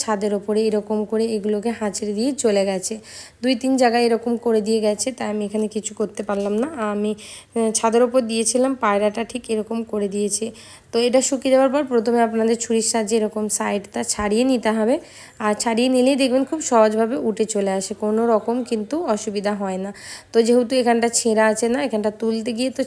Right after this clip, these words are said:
ছিঁড়ে একটু যাওয়ার চান্স থাকে, তাও আমি একটু তুলে দেখাচ্ছি আপনাদেরকে। আর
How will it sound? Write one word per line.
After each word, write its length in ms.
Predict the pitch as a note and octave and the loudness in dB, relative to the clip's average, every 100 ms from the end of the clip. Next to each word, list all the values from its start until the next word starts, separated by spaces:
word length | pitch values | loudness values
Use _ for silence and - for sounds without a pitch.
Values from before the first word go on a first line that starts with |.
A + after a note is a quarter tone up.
| - | -4
ছিঁড়ে 260 | A3+ A3 A#3 | -2 0 0
একটু 160 | A#3 A#3+ G#3+ | -2 -6 -2
যাওয়ার 260 | G3+ G3 G3+ - | -2 -2 -4 -6
চান্স 200 | G3 G3+ - | -6 -6 -2
থাকে, 180 | A3 D4 E4+ - - - - | -2 -2 -8 -14 -20 -20 -2
তাও 140 | A#3+ A3+ | 4 6
আমি 100 | B3 C#4+ | 6 2
একটু 120 | C#4 B3+ | 0 -2
তুলে 180 | B3+ A#3 G#3+ | 2 4 4
দেখাচ্ছি 340 | G#3 A3 A3 B3+ | 2 0 2 2
আপনাদেরকে। 520 | A#3+ A#3 A3+ A3+ A3+ F#4 G#4+ - - - G3+ | 2 0 2 2 2 -4 -6 -14 -20 -4 0
আর 120 | G3+ | 2